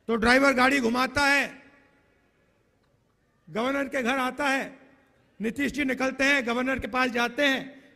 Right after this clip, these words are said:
दरवाजा खोलते हैं, गवर-, गवर्नर कहते हैं, "भाई इतनी जल्दी वापस आ गए?" तो ये हालत है बिहार की।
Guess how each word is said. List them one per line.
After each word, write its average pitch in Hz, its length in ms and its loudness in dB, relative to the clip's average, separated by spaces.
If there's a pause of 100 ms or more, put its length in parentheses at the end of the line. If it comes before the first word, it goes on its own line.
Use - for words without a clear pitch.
दरवाजा 240 400 0
खोलते 254 380 -2
हैं, 277 480 2 (1400)
गवर-, 240 380 -4
गवर्नर 247 380 -4
कहते 254 280 -4
हैं, 254 100 -2
"भाई 330 260 0 (480)
इतनी 330 300 2
जल्दी 311 300 2
वापस 359 360 0
आ 359 80 2
गए?" 294 200 0 (4000)
तो 277 100 2
ये 320 180 6
हालत 247 400 4
है 262 80 8
बिहार 233 320 2
की। 240 340 -4